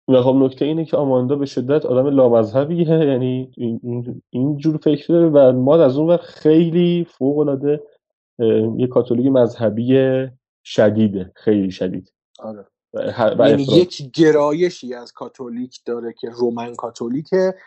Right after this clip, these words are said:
Speaker 2: جدیدن هم انگار به این، اه، یعنی به این تفکر ایمان پیدا کرده و کاملاً در تضادن دیگه آماندا و ماد.
Speaker 1: آره. به بچه اشتراکاتی هم دارم خیلی کم، ولی این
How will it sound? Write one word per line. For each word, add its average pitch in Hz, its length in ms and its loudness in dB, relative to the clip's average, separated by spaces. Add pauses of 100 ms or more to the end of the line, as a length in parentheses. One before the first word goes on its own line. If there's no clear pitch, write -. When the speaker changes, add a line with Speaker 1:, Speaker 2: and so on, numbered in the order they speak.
(220)
Speaker 2:
جدیدن 127 580 -2
هم 165 160 -4
انگار 160 400 -2
به 147 120 -2
این، 156 320 -4
اه، 73 920 -10 (160)
یعنی 127 420 0
به 123 140 4
این 131 100 4
تفکر 127 720 0
ایمان 123 360 -4
پیدا 123 300 -2
کرده 117 580 -6 (360)
و 127 60 -4
کاملاً 143 280 4
در 180 220 4
تضادن 127 800 -2
دیگه 104 220 -10
آماندا 101 500 -14
و 95 140 -16
ماد. 95 80 -16
Speaker 1:
آره. 104 220 -6 (1080)
به 151 380 2
بچه 151 300 2
اشتراکاتی 151 680 0
هم 127 260 -6
دارم 175 320 2
خیلی 185 280 -4
کم، 175 380 -2
ولی 160 360 -4
این 151 400 -4